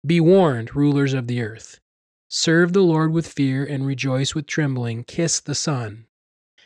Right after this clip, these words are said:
lest he be angry and you perish in the way, for his wrath is quickly kindled. Blessed are all those who take refuge in him." So a very strong plea in Psalm two to the universal, complete control of God's anointed.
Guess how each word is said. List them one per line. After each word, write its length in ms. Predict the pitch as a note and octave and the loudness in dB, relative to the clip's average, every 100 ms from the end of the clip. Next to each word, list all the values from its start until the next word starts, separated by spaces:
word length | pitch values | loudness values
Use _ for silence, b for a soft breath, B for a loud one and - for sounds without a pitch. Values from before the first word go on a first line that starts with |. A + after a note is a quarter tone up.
| b _ | b _
lest 340 | D3 E3+ - | 0 0 0
he 160 | - F3+ | -2 -2
be 200 | D#3+ D#3+ | 0 0
angry 420 | C#3+ C3 B2 C3 | 0 -2 -4 -4
and 80 | B2+ | -2
you 120 | B2+ | -4
perish 400 | B2 C#3 B2+ B2+ | -2 -2 -2 -4
in 100 | C3+ | -6
the 80 | B2 | -6
way, 320 | A#2 A2+ A2 | -8 -8 -10
for 140 | A#2 B2+ | -10 -6
his 180 | C3 | -6
wrath 420 | B2 C3+ C#3 D3+ - | -4 -2 -2 -2 -4
is 140 | C#3 | -8
quickly 320 | - C#3+ - | -6 -8 -8
kindled. 560 | A#2+ G3 G3 F#3+ F#3 F3 B B B - | -4 0 2 2 0 -4 B B B -4
Blessed 380 | C#3 D#3+ F3 | 2 2 2
are 200 | E3 D3+ | 0 0
all 340 | - D3 D#3+ F#3 | 0 0 2 2
those 300 | D#3+ C#3+ C#3+ | 2 0 -2
who 100 | D3 | -6
take 320 | - C#3+ C3+ | -4 -6 -4
refuge 640 | C3+ C#3 - C3 B2 A#2+ | -6 -6 -6 -8 -8 -10
in 180 | - B2+ | -12 -12
him." 420 | A#2+ C#3+ A#2+ G#2+ _ _ B B B B | -6 -4 -4 -10 _ _ B B B B
So 200 | - D#3 | -6 -4
a 160 | - D#3 | -2 -6
very 460 | C3+ F3 G3+ G3+ F3 | 0 4 6 6 4
strong 680 | - - F3 F#3+ G#3 G3+ | 0 2 4 4 4 2
plea 360 | - G#3+ G3+ D3 | 2 2 4 2
in 120 | C3+ | 0
Psalm 380 | - D3+ C#3 C3+ | -4 -4 -4 -6
two 500 | - B2 G#2+ A2 C#3+ _ _ _ _ _ _ | -6 -8 -8 -10 -14 _ _ _ _ _ _
to 180 | - D#3 | -4 -2
the 100 | C#3+ | -2
universal, 1040 | C3+ C#3 E3 F#3 E3+ D3+ - D3+ C#3+ C#3+ - | -2 0 2 2 4 2 0 -4 -4 -6 -8
complete 480 | C3+ C3 D#3 D3 | -8 -4 -2 -2
control 640 | - D#3+ - C#3+ B2 B2 - | -4 -6 -4 -6 -4 -6 -8
of 260 | B2+ C3 B2 | -8 -8 -6
God's 340 | C3 B2 B2+ | -8 -6 -4
anointed. 680 | C#3+ C#3+ F#3 F#3 - G#2 - | -2 2 2 2 -4 -14 -18